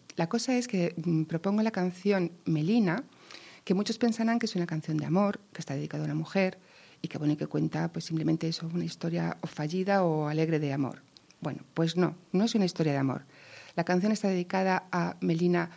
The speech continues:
Mercury, eh, que era una actriz y también política griega. Entonces, ¿qué pasa? Pues que esta señora, Melina Mercury, pues tuvo que abandonar su país por,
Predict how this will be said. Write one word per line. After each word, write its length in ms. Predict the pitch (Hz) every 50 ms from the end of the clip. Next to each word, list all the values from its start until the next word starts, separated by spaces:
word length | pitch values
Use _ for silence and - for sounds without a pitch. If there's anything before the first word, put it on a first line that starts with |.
| - - - - - _ _ _ _ _ _ _
Mercury, 720 | 196 190 196 202 208 208 - - 156 151 190 247 302 349 - -
eh, 340 | - 170 160 165 160 160 165 -
que 100 | - 160
era 100 | 156 160
una 140 | 165 160 160
actriz 540 | - - - - 190 196 202 208 214 - - - - - - - _
y 80 | 247 240
también 400 | - 254 233 214 208 208 214 214
política 540 | - 175 165 170 165 - 180 - 156 156
griega. 400 | 151 147 147 147 143 143 143 - - - _ - - -
Entonces, 420 | 190 185 180 190 175 - 180 -
¿qué 120 | - - 214
pasa? 260 | - 196 175 - 165
Pues 160 | - 165 -
que 60 | -
esta 300 | 170 - - 185 180 185 175
señora, 480 | - - 170 170 190 220 208 180 190 247 - - - - - - - _ _ _ _ _ _ - - - -
Melina 540 | 185 175 165 160 160 165 180 175 165 165 165
Mercury, 540 | 165 170 190 202 196 - 185 170 202 226 226 - - - - - - - - -
pues 160 | 190 180 -
tuvo 180 | - 196 202 202
que 80 | - 202
abandonar 340 | 190 185 185 180 180 180
su 180 | 180 - 185 -
país 360 | - 190 190 196 202 220 214
por, 340 | - - 160 156 160 -